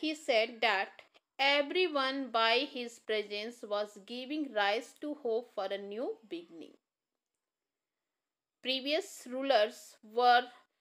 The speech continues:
discriminatory and lasted for long, but the ones who are given the opportunity to rule now would stand up against discrimination. Okay, the main reason was,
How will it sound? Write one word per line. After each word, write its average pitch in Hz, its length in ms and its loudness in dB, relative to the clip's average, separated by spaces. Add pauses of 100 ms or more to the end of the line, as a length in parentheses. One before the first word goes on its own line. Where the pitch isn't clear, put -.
(260)
discriminatory 277 1120 -2
and 220 260 -2
lasted 220 500 -2
for 233 180 0
long, 220 500 -2 (320)
but 202 180 -4
the 202 100 0
ones 202 540 -6 (540)
who 302 160 2
are 294 160 4
given 254 520 -4
the 277 120 2 (120)
opportunity 277 920 -2
to 240 120 -6
rule 262 320 -6 (120)
now 202 400 -4 (720)
would 277 260 0
stand 294 640 2
up 240 300 0
against 233 720 -4 (260)
discrimination. 196 840 -8 (600)
Okay, 277 360 -12 (340)
the 240 300 6
main 294 240 0
reason 285 400 -2
was, 254 640 -2